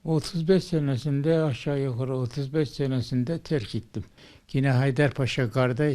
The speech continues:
yukarıda bizim çalışma yerlerimiz vardı.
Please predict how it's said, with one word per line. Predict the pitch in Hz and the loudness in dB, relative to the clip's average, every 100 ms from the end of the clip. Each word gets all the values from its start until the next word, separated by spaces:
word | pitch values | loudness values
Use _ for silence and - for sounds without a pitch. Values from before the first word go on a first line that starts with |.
| - - - 139 | -2 -14 -10 -2
yukarıda | 127 131 131 127 131 | 0 2 2 2 0
bizim | 123 120 135 | -2 0 -2
çalışma | 120 - 120 117 - 131 | 0 0 0 0 -2 0
yerlerimiz | 127 123 120 120 113 127 123 | 2 2 2 0 2 0 0
vardı. | 107 101 131 139 | -2 -2 -4 -6